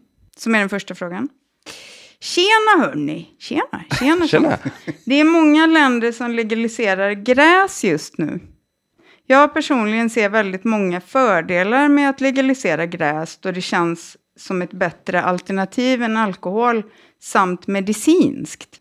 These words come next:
Speaker 1: Tror ni att gräs kommer legaliseras i Sverige? Tack." Alltså, jag tror att han menar att det känns som ett bättre alternativ än alkohol om man måste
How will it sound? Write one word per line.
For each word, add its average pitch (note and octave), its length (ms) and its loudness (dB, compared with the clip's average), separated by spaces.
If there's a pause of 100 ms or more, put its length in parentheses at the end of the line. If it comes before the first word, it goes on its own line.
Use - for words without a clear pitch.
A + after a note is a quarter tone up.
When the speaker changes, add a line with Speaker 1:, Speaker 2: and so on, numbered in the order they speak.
(180)
Speaker 1:
Tror B3+ 200 4
ni D4+ 380 8
att C#4 140 0
gräs F3+ 500 4
kommer F3+ 260 -4
legaliseras F3+ 840 0
i A#3+ 80 -2
Sverige? E4 520 0 (420)
Tack." - 220 -2 (1040)
Alltså, B3+ 280 4
jag C#4 160 6
tror D4+ 120 4
att C#4 160 4
han C4+ 200 6
menar G#3+ 680 4
att G#3+ 140 -2
det A3 80 0
känns G#3 280 0
som G3+ 140 -4
ett G3 120 -8 (120)
bättre G3+ 440 2
alternativ F#3+ 640 0
än F3+ 120 -4
alkohol F3+ 600 2
om F3 120 2
man F3+ 220 0
måste C#4 840 2